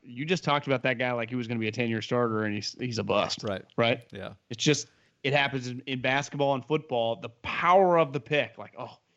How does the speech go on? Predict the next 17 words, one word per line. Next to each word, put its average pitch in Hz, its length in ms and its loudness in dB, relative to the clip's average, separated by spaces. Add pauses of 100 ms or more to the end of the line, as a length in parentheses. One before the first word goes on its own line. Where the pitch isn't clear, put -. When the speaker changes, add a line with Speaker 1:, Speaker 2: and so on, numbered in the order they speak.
(320)
Speaker 1:
you'll 147 140 2
give 143 160 4
me 123 120 4
your, 110 200 0 (360)
what 175 120 6
if 180 80 2
the 147 80 0
thirteenth 151 480 2
pick's 147 240 2
their 127 140 -2
worst 131 340 0
pick 135 240 2
since - 400 -6 (380)
A 135 140 0
J 135 120 4
Jenkins? 120 540 -2
Just 170 220 0